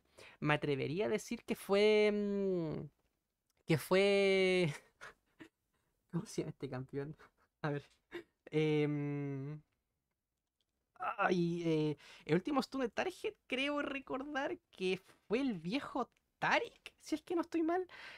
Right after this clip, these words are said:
Entonces, una de las cosas que, que, que,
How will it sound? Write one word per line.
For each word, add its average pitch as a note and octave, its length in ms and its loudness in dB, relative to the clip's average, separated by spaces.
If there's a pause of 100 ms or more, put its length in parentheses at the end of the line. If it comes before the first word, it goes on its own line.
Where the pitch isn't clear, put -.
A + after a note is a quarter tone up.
Entonces, F3+ 560 -4 (260)
una G#3+ 160 2
de A#3 60 2
las A3 120 0
cosas - 300 -6
que, E3 540 -2 (220)
que, D#3 240 -8
que, D3+ 260 -8